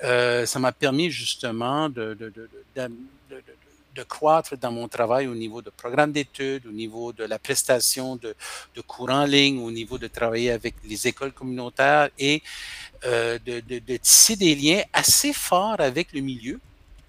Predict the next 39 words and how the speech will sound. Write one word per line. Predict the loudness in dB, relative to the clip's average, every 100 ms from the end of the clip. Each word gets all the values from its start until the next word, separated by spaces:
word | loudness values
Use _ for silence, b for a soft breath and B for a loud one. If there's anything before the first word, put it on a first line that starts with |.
| -10
parce | -8 -8
qu'on | -8
était | -10 -6 -6
dans | -6 -8
une | -10 -10
juridiction | -10 -10 -10 -10 -8
de | -10
petite | -8 -8 -8 -12 _
taille, | -2 0 -4
il |
y |
avait | -8 -8
cette | -8 -10 _
proximité-là | -6 0 0 0 -6 -8 -8 -10
qui | -12
était | -10 -8 -6
aidante. | -8 -10 -12 -18 B B B B B -2
Et, | 2 4 4
euh, | 4 2
moi, | -2 -4
j'ai | -8
pu | -12 -2
grandir | 4 6 6 0 -6 -4 -4 -4
professionnellement, | -8 -8 -4 -4 -4 -6 -6 -4 -4 -6 -8
euh, | -12 -10 -10 -8
dans, | -8 -6 -8 -10 -10 -12
euh, | -14 -16 -16
dans | -12
une | -12 -4
variété | -2 -2 -4 -8
de | -10 -10
dossiers | -10 -4 -2 -2
que | -6 -12
j'ai | -12 -16
trouvé | -18 -20
tout | -18 -8 -6
à |
fait, | -4 -4 -2 -2 -2
euh, | -2 -4